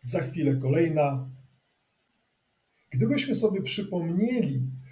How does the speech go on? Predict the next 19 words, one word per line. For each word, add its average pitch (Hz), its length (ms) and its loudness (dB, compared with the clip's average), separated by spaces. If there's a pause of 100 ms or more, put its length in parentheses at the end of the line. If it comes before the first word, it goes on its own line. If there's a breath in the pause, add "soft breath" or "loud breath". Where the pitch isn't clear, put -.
(220 loud breath)
to, 190 260 6
co 160 320 2
stworzył 156 580 0
G 131 140 2
P - 140 -4 (140)
T, 294 60 0 (540 loud breath)
to 247 160 6
moglibyśmy 214 600 2
się 196 180 0
tu 190 160 -4
dopatrzeć 147 600 2
podobieństwa. 135 680 0
No 233 140 0
to 262 140 -4
jest 226 200 -2
w 196 40 -4
oczywisty 175 480 -4
sposób 135 460 -2
wynik 139 340 -2